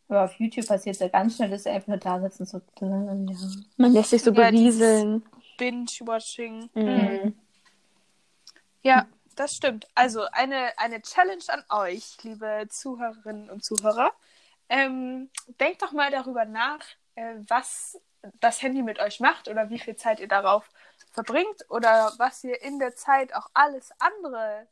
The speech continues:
Speaker 3: Coole machen könntet, wo ihr jetzt denkt, ihr habt da gar keine Zeit für. Also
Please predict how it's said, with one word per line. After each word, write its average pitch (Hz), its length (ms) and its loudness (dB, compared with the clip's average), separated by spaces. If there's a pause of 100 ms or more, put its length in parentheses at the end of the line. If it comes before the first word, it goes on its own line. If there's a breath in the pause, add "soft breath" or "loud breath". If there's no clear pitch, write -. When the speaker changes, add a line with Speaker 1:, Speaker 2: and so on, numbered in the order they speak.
(120)
Speaker 3:
Coole 339 360 -8
machen 277 380 -10
könntet, 220 500 -14
wo 240 140 -6
ihr 226 140 -10
jetzt 294 400 -6
denkt, 247 440 -8
ihr 220 140 -4
habt 214 160 -2
da 214 80 4
gar 214 100 0
keine 226 260 -12
Zeit 240 240 -8
für. 196 180 -6 (320 loud breath)
Also 247 220 6